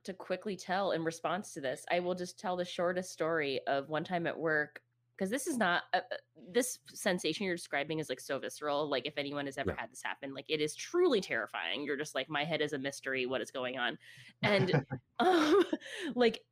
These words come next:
Speaker 1: at one time at, um, I was at work, and there was just, like, a pile of Starburst that I was just, you know, consuming as my meal, and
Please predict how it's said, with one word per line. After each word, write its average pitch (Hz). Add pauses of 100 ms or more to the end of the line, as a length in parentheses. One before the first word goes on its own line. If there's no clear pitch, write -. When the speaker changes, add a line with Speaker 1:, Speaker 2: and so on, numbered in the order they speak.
(140)
Speaker 1:
at 208
one 196
time 190
at, 151
um, 156 (840)
I 175
was 175
at 127
work, 151
and 135
there 151
was 147
just, -
like, 139
a -
pile 131
of 135
Starburst 104
that - (260)
I 131
was -
just, -
you 165
know, - (100)
consuming 139
as - (680)
my 156
meal, 139 (400)
and 170